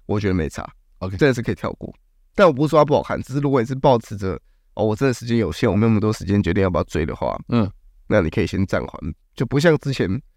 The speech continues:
Speaker 1: 这么严重，就好像你一定要看影集才看到后面发生什么事情。我觉得他这一次真的有像他说的，他就是一个很独立的东西。
Speaker 2: 呵。
Speaker 1: 但是他感觉有一些伏笔，觉得好像你，你以后未来还是会有一些剧情，
Speaker 2: 嗯哼。
Speaker 1: 那你到底要发生在哪里？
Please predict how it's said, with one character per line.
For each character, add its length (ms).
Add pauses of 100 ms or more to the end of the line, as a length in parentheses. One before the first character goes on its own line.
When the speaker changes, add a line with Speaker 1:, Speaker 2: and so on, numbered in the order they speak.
(500)
Speaker 1:
这 120
么 40
严 220
重， 220
就 100
好 80
像 100
你 140
一 20
定 80
要 60
看 160
影 160
集 140
才 80
看 180
到 60
后 100
面 120
发 100
生 80
什 120
么 60
事 140
情。 120 (800)
我 120
觉 80
得 80
他 100
这 140
一 60
次 120
真 140
的 80
有 80
像 140
他 120
说 240
的， 160 (460)
他 100
就 100
是 120
一 40
个 80
很 180
独 180
立 140
的 60
东 200
西。 200 (520)
Speaker 2:
呵。 340
Speaker 1:
但 140
是 80
他 100
感 160
觉 120
有 140
一 40
些 120
伏 220
笔， 220
觉 120
得 60
好 80
像 140
你， 240
你 100
以 60
后 100
未 140
来 60
还 100
是 100
会 140
有 100
一 40
些 260 (760)
剧 180
情， 180 (140)
Speaker 2:
嗯 140
哼。 20
Speaker 1:
那 60
你 40
到 120
底 80
要 80
发 160
生 100
在 140
哪 200
里？ 140